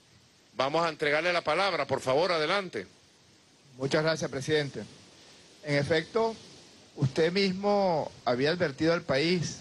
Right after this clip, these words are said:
Speaker 2: y al alto mando político y militar de la Revolución Bolivariana de los planes que se habían urdido para agredir el proceso electoral del pasado seis de diciembre.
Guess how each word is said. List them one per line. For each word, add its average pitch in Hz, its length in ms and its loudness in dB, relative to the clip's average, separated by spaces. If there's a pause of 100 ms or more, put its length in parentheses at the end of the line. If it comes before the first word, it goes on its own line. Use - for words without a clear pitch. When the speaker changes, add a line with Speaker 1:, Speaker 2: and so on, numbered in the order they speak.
(160)
Speaker 2:
y 123 380 2
al 117 160 2
alto 139 220 -2
mando 156 260 0
político 147 500 -2
y 160 60 2
militar 135 480 0
de 156 80 0
la 147 80 0
Revolución 127 420 0
Bolivariana 151 680 0 (600)
de 147 120 4
los 139 120 2
planes 175 580 0 (320)
que 143 320 2
se 147 140 0
habían 147 340 0
urdido 165 580 2
para 139 220 0
agredir 139 500 0 (140)
el 135 140 -4
proceso 131 400 0
electoral 156 420 2
del 139 140 -2
pasado 139 640 0 (340)
seis 147 300 0
de 143 80 2
diciembre. 151 600 0